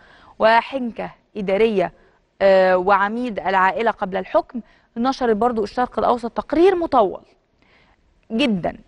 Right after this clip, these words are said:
قالت إنها رصدت فيه أبرز صفات الملك السابع للدولة السعودية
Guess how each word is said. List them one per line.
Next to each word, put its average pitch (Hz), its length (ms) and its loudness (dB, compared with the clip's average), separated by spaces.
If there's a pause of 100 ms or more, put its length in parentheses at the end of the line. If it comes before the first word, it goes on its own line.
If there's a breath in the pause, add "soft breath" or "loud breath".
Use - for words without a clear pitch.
(160)
قالت 269 320 0
إنها 262 260 0
رصدت 247 340 -6
فيه 262 280 0
أبرز 247 280 0
صفات 247 420 -2
الملك 240 460 -2
السابع 208 480 0
للدولة 190 340 -2
السعودية - 440 -10